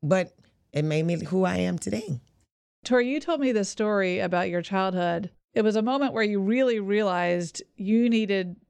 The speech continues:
Speaker 2: a mom or a
Speaker 1: Yes.
Speaker 2: sister. You got your period.
Speaker 1: Yes.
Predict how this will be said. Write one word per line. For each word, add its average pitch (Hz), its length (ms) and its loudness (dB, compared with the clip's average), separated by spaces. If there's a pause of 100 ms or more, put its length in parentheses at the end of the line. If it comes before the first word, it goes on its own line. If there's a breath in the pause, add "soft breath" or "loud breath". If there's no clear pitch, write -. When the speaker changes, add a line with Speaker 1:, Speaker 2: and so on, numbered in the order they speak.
(100)
Speaker 2:
a 185 80 -2
mom 202 640 0
or 196 160 0
a - 20 0
Speaker 1:
Yes. 180 80 -4
Speaker 2:
sister. 247 720 0 (240)
You 247 120 0
got 320 180 0
your 233 100 -6
period. 220 580 -2
Speaker 1:
Yes. 160 600 -6